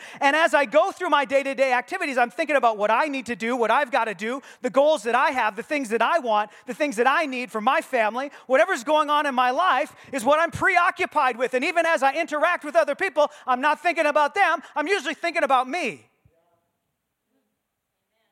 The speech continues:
And I came to this realization that as long as my focus is on me, I will never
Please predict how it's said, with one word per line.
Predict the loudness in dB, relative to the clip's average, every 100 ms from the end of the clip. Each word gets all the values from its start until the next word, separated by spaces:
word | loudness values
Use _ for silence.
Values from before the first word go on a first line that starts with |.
| _ _ _ _ _ _ _ _ _ _ _ _ _ _ _ _ _ _ _ _ _ _ _ -20
And | -14
I | -12 -12
came | -14 -14 -12
to | -8
this | -8 -8
realization | -10 -6 -4 -6 -8 -12 -16 -16 -20 -20 _ _ _ _ _ _ _ _ _ _ _ _ -8
that | -6
as | -6 -8
long | -10 -4 0 2 0
as | -2 -4
my | -2 -4
focus | -6 -4 -2 -2 -6 -8 -12 -20 _ -12
is | -10 -8
on | -10 -10 -12
me, | -12 -14 -20 _ _ _ _ _ _ _ _ _ -16
I | -14 -12
will | -10 -12
never | -12 -12 -8 -8 -8 -10 -14